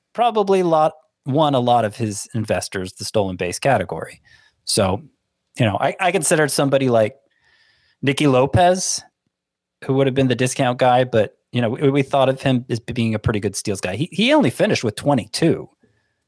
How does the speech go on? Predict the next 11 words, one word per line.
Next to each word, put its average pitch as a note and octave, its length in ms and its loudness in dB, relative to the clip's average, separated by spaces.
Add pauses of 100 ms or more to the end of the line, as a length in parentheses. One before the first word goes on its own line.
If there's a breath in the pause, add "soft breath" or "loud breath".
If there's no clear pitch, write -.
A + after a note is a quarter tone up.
(320)
So - 160 -4
that's B2 220 2
a C3+ 60 0
far B2 260 0
cry A2+ 240 0
from G#2 180 -4
the G2+ 80 -2
forty-seven G2+ 640 -2
Starling F#2+ 400 0
Marte G2+ 220 0
had. E2+ 420 -4